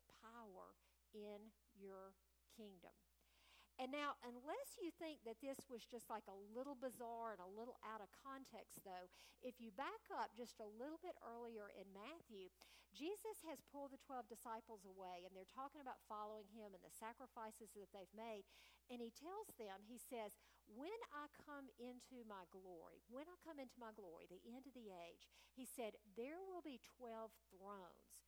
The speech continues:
Thrones, again, represent power, authority. "There will be twelve thrones, and you will see, you twelve who have followed me will be sitting on those thrones judging the tribes of Israel." Now, I know for me,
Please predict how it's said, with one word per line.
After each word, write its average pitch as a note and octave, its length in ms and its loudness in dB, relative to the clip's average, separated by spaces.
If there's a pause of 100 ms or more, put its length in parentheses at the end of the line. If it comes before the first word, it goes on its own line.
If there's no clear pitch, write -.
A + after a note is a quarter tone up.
(120)
Thrones, B3+ 380 6
again, A3+ 320 0
represent F#3+ 540 -4
power, A3 640 0
authority. F3+ 640 -4 (240)
"There C4+ 100 4
will F#4 120 4
be E4+ 180 2
twelve A#3+ 480 0 (320)
thrones, G3+ 420 -2 (180)
and A3 220 2
you E4 260 4
will C#4+ 180 -2
see, - 340 0
you D#4 160 4
twelve C#4 540 4
who A#3+ 100 0
have G3+ 120 0
followed B3 420 0
me A#3 340 0 (320)
will A3+ 140 2
be G#3 120 0
sitting D#4+ 580 2
on B3 360 4
those A3+ 480 2
thrones A#3 760 -6 (380)
judging G3+ 800 0
the G3 80 -2
tribes G3 460 -2
of F#3+ 120 -4
Israel." G#3 460 -6 (460)
Now, B3 160 8
I C4+ 160 4
know F4 160 6
for C4 160 2
me, C#4 240 4